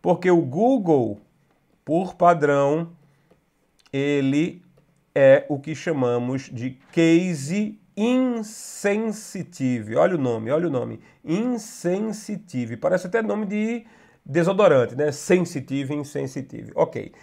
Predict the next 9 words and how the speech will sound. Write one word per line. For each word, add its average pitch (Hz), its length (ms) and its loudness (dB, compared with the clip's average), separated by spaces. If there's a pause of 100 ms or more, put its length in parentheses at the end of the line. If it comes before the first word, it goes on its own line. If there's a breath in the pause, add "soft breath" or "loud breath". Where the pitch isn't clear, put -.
(320 soft breath)
O 262 120 -4
que 294 160 -4
significa 214 640 -4
case 196 680 -2
insensitive? 190 1040 -8
Ele 208 300 0
é 170 340 8
insensível, 156 1400 0 (1900)
insensível 160 1300 -6